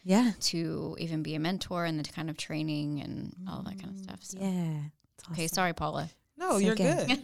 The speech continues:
Speaker 3: It's okay, 'cause I'm sure one
Speaker 2: <laughs> I'm
Speaker 3: of
Speaker 2: always
Speaker 3: the
Speaker 2: interrupting,
Speaker 3: No,
Speaker 2: Paula.
Speaker 3: it's okay.
Speaker 2: <laughs>
Speaker 3: Yeah, I'm sure the listeners wanted to know that same thing.
Speaker 1: Yeah,
Speaker 3: What's
Speaker 1: there
Speaker 3: the
Speaker 1: you go.
Speaker 3: difference between an advocate and a
Speaker 1: Mentor,
Speaker 3: volunteer?
Speaker 1: yeah.
Speaker 3: And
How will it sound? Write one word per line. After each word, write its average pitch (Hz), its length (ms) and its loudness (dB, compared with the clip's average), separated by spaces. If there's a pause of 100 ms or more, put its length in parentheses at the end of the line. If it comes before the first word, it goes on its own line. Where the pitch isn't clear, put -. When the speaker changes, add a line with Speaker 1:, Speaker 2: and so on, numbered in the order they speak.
Speaker 3:
It's - 180 8
okay, 277 300 8
'cause 196 160 2
I'm 208 120 4
sure 240 260 4
one 226 100 8
Speaker 2:
<laughs> - 20 10
I'm 285 60 10
Speaker 3:
of 277 40 12
Speaker 2:
always 277 180 12
Speaker 3:
the 247 60 10
Speaker 2:
interrupting, 180 400 8
Speaker 3:
No, 214 180 8
Speaker 2:
Paula. 175 120 8
Speaker 3:
it's 185 120 6
okay. 190 240 8
Speaker 2:
<laughs> - 120 8
Speaker 3:
Yeah, - 280 4
I'm 185 180 4
sure 208 260 6
the 196 80 2
listeners 185 460 4
wanted 175 300 4
to 175 100 -2
know 165 180 0
that 160 180 -2
same 160 300 2
thing. - 240 -6
Speaker 1:
Yeah, 294 240 12
Speaker 3:
What's 170 160 6
Speaker 1:
there 185 180 8
Speaker 3:
the 190 60 8
Speaker 1:
you 240 80 8
go. 392 80 8
Speaker 3:
difference 202 200 8
between 165 400 -2
an 156 220 -4 (420)
advocate 214 520 -4
and - 160 -10
a 165 40 -8
Speaker 1:
Mentor, 160 120 -2
Speaker 3:
volunteer? - 560 0
Speaker 1:
yeah. 269 140 0
Speaker 3:
And - 180 0